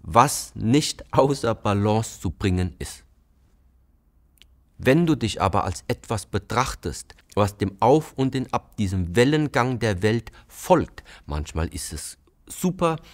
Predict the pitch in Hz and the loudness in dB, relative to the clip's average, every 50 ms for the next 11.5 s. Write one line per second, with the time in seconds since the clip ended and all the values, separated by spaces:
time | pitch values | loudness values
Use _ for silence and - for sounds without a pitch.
0 | - - - 110 107 95 - 92 90 80 71 71 76 73 - - 80 78 76 - | -20 -8 -6 -4 -2 0 0 0 0 0 0 -2 -4 -4 -4 -6 -6 -6 -6 -6
1 | 76 80 80 73 73 82 - - - 78 - - - - 123 127 131 131 120 123 | -6 -6 -4 -4 -4 -6 -6 -6 -6 -6 -6 -6 -4 -2 -2 0 0 -2 -4 -6
2 | - - - - - _ - 78 85 85 82 78 78 85 - - - 85 - 80 | -12 -18 -20 -20 -8 _ -4 -2 -2 -2 -2 -2 -4 -6 -6 -6 -6 -4 -4 -4
3 | - - - 92 87 - - - 131 139 165 175 - - - 151 139 - - - | -4 -4 -4 -4 -4 -2 0 0 2 4 2 2 2 0 -4 -6 -6 -6 -8 -14
4 | - - - _ _ _ - 92 90 87 87 90 - - - - 87 - - 92 | -20 -20 -20 _ _ _ 0 2 2 2 0 -2 -4 -8 -6 -6 -6 -4 -4 -4
5 | 82 90 87 - - - 90 82 - - - - 139 131 123 117 117 113 104 - | -4 -4 -4 -4 -4 -6 -6 -6 -6 -10 -6 -4 -4 -4 -2 0 0 0 -2 -4
6 | - - - - - _ _ _ _ _ - 147 147 143 - 156 156 - 143 123 | -8 -18 -20 -20 -20 _ _ _ _ _ 0 0 2 2 0 -4 -4 -4 -6 -8
7 | - - _ _ - 143 170 160 - - - 143 135 117 139 123 107 85 - 120 | -8 -12 _ _ 4 4 4 4 0 -4 -6 -4 -2 0 2 2 2 4 4 4
8 | 120 120 123 117 95 - 98 92 90 85 73 80 - - 92 87 76 67 58 - | 4 4 2 2 2 4 4 4 4 2 0 -2 -4 -4 -4 -4 -4 -4 -6 -8
9 | - - - - _ _ _ _ _ _ - 78 82 95 95 - - 135 131 - | -12 -18 -20 -20 _ _ _ _ _ _ -4 -2 -2 -2 -2 -2 -4 -6 -4 -2
10 | - 151 151 160 190 202 202 - - 95 95 104 95 98 95 85 78 80 - - | 0 0 2 2 0 0 0 -2 -2 -2 -2 0 2 0 0 0 0 -4 -4 -6
11 | 92 85 - - 85 69 65 - - | -8 -8 -6 -6 -6 -6 -6 -8 -12